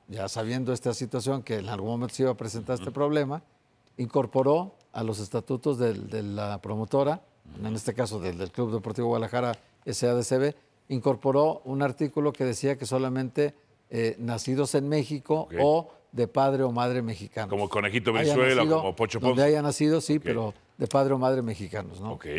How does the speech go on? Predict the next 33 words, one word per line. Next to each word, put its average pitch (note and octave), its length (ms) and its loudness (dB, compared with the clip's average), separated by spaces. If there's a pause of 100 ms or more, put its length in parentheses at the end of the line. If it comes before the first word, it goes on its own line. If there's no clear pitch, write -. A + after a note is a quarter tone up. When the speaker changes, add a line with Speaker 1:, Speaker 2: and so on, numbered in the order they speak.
(520)
Speaker 1:
Eh, B2+ 220 0 (100)
no, C#3+ 460 2
no C#3 320 0
contempla C#3 540 0
de C3 120 -4
que - 120 -4
haya D3 160 0
nacido D3 480 0
en C3 80 0
otro C#3+ 180 -2
país, D3+ 480 2
de A#2+ 100 -4
padres C3 380 0
de B2 80 0
otro C#3 220 0
país. D3+ 360 2
Speaker 2:
El A#2 80 -2
Chaquito D3+ 440 2
no E3 120 2
podría D3 280 6
Speaker 1:
Chaquito, A2 240 2
Speaker 2:
jugar. C#3+ 160 4
Speaker 1:
yo C#3 180 4
creo G3 160 4
que D3+ 80 2
en C#3 80 4
este D#3 180 2
esquema D3 360 2
de C3+ 100 4
ellos C#3 160 2
no A#2 140 -2
podría. C#3+ 320 4
Speaker 2:
Ok. A2 60 -4